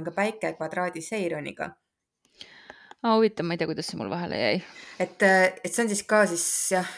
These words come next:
Speaker 1: seesama päev, kui
Speaker 2: Aa,
Speaker 1: siis, äh,
Speaker 2: on küll,
Speaker 1: mhm.
Speaker 2: jah, see jäi tõesti vahele, mul
Speaker 1: Mhm.
Speaker 2: oli kirjas see küll.
Speaker 1: Et kui need sõlmed seal, no just nimelt siis see, see kesk-, keskmiselt välja arvutatud sõlmed, äh, vahetavad märki. Et see päikese kvadraat Seironiga teeb selle kolmapäeva meil päris, päris selliseks tundlikuks ja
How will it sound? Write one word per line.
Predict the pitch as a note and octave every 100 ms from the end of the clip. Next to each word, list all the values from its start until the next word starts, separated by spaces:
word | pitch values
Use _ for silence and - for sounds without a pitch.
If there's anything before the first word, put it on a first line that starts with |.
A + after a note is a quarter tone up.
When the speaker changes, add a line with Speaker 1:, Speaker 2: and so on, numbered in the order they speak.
| - -
Speaker 1:
seesama | F3 G3 F#3 E3+
päev, | A#3 A#3+ - -
kui | C#4
Speaker 2:
Aa, | C#4 F#3+
Speaker 1:
siis, | F3
äh, | G3+
Speaker 2:
on | A3 G3
küll, | F3+
Speaker 1:
mhm. | E3+
Speaker 2:
jah, | F#3+
see | - F#3
jäi | D#3+
tõesti | D#3+ - D#3+
vahele, | E3 D#3+
mul | D#3+
Speaker 1:
Mhm. |
Speaker 2:
oli | D#3+
kirjas | E3 D3+ -
see | D#3+
küll. | D3 - - D4+ B3+ -
Speaker 1:
Et | E3
kui | F#3
need | F3
sõlmed | - B3 G#3+ F3
seal, | - E3 D#3+
no | F3+
just | F#3 F#3 F#3+
nimelt | E3 D#3+
siis | E3+ -
see, | D#3 D#3 D#3+
see | -
kesk-, | E3 G#3 - _ -
keskmiselt | G#3+ G#3 - D#3 E3 - _ D#3+
välja | F3 E3 E3
arvutatud | D#3+ D#3+ - - -
sõlmed, | - - D#3 D3 - -
äh, | D3 C#3+ D3
vahetavad | E3 D#3+ - D#3 D#3+
märki. | - - _ E3 - - - - - -
Et | -
see | - F3+
päikese | G3 G#3+ G#3+ F3 E3+
kvadraat | E3 F3+ F3+ F3
Seironiga | F#3 F3+ D#3+ D#3+
teeb | E3 -
selle | D#3+
kolmapäeva | F#3+ G3+ E3+ E3+ D#3+
meil | D3+ D3+ D3+
päris, | F3 F3 -
päris | D#3+ E3+ E3
selliseks | D#3+ D#3 D#3 -
tundlikuks | - G3+ F#3+ E3 D#3 - -
ja | -